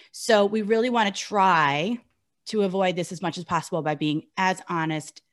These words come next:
as possible in the beginning. So when that plan is created. On the flip side, there's procrastination. So waiting too long to save or create a plan.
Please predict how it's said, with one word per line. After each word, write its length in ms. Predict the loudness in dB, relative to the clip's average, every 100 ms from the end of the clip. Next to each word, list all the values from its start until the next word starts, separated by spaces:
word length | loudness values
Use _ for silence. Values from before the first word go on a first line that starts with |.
| -12
as 200 | -12 -12
possible 680 | -6 -6 -4 -6 -4 -6 -6
in 120 | -8
the 60 | -6
beginning. 580 | -6 -6 -8 -8 -12 -14
So 160 | -10 -4
when 200 | 0 2
that 180 | 0 0
plan 220 | -2 -2
is 100 | -4
created. 440 | -8 -8 -6 -10 -14 -20 -20 -20 -10
On 100 | -6
the 80 | -6
flip 320 | -4 -4 -4
side, 500 | -2 0 2 0 -4 -8 _ _ _ _ _ _ _ _ _ _
there's 200 | -6 -6
procrastination. 1000 | -8 -4 -2 -2 -2 -2 0 -2 -8 -10
So 180 | -4 -2
waiting 420 | 0 0 0 -2
too 180 | -4 -6
long 480 | -2 2 4 4 0
to 120 | -6
save 560 | -8 -6 -4 -4 -8 -10
or 120 | -12
create 420 | -10 -8 -6 -6 -10
a 60 |
plan. 380 | -12 -12 -12 -16